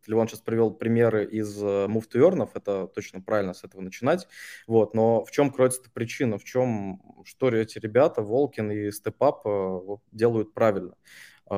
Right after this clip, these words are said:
в отличие от, э, основной массы Move to Earn проектов или там другого рода to Earn проектов? Э, эти ребята в первую очередь, э, подумали о том, э, что с их токеном будет происходить, когда его заработает пользователь.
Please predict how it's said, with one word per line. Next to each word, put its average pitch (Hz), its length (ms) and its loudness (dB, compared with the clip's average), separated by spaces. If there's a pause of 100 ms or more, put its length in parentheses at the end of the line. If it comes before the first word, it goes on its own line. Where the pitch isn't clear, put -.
в 95 60 -2
отличие 107 460 -2
от, 95 240 -4
э, 95 280 -2 (420)
основной 110 380 0
массы 110 400 0
Move 101 240 -6
to 107 80 -4
Earn 104 100 -2
проектов 107 600 0
или 101 160 -4
там 90 400 -18 (100)
другого 107 480 2
рода 104 380 4
to 95 140 -8 (140)
Earn 98 220 -4
проектов? 107 480 0 (560)
Э, 101 240 -2
эти 120 200 0
ребята 127 380 4
в 120 80 -6
первую 117 380 0
очередь, 127 600 -2
э, 101 140 -4
подумали 117 600 0
о - 80 -6
том, 175 480 0 (340)
э, 101 220 -2
что 151 760 2
с - 120 -8
их 120 140 -6
токеном 120 480 2
будет 120 320 -2
происходить, 110 760 -2
когда 107 300 4
его 131 180 6
заработает 107 580 0
пользователь. 107 540 2